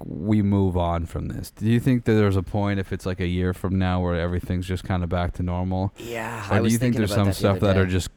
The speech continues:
Speaker 1: that are just gone?
Speaker 2: I,
Speaker 1: Like,
Speaker 2: uh,
Speaker 1: I don't know, man.
Speaker 2: I
Speaker 1: 'Cause
Speaker 2: don't
Speaker 1: I
Speaker 2: know
Speaker 1: like
Speaker 2: either.
Speaker 1: shaking hands,
Speaker 2: I,
Speaker 1: but I also
Speaker 2: yeah.
Speaker 1: like a fist bump.
Speaker 2: The
Speaker 1: Like, I'm,
Speaker 2: handshake
Speaker 1: I don't know.
Speaker 2: The handshake, I mean, like, I've been in bands where, you know, like, you're on, you're on hug terms kinda deal.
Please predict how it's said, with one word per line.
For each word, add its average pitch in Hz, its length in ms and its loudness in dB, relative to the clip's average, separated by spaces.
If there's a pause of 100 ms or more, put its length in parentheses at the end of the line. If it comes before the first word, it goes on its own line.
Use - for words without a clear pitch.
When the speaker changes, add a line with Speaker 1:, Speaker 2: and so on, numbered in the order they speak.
(140)
Speaker 1:
that 98 180 2
are 92 80 0
just 87 200 0 (220)
gone? 85 500 -2 (1160)
Speaker 2:
I, 120 360 -2
Speaker 1:
Like, 117 100 4
Speaker 2:
uh, 117 400 2
Speaker 1:
I - 20 2
don't 156 160 4
know, 113 220 2
man. 82 300 -2 (360)
Speaker 2:
I 110 80 2
Speaker 1:
'Cause 151 100 8
Speaker 2:
don't - 120 6
Speaker 1:
I - 60 4
Speaker 2:
know 139 80 6
Speaker 1:
like 135 160 6
Speaker 2:
either. 123 100 2
Speaker 1:
shaking 107 360 2
hands, 90 480 -4 (220)
Speaker 2:
I, 147 120 4
Speaker 1:
but 165 80 8
I 175 60 6
also 156 120 6
Speaker 2:
yeah. 143 140 8
Speaker 1:
like 104 120 2
a 101 40 -2
fist - 340 -2
bump. 110 300 2 (180)
Speaker 2:
The - 60 -4
Speaker 1:
Like, 110 140 6
I'm, 165 60 4
Speaker 2:
handshake 185 420 4
Speaker 1:
I 120 60 4
don't 98 140 4
know. 82 240 -2 (320)
Speaker 2:
The 139 100 -2
handshake, 180 640 0
I 147 100 0
mean, 151 180 0
like, 135 340 -2 (880)
I've 156 180 4
been 190 140 2
in 175 120 0
bands 147 360 0
where, 139 100 2
you 131 140 2
know, 127 180 2
like, 113 160 0
you're 113 160 2
on, 117 140 2
you're 117 160 0
on 117 100 0
hug 110 280 -2
terms 127 380 0
kinda 131 220 0
deal. 131 320 0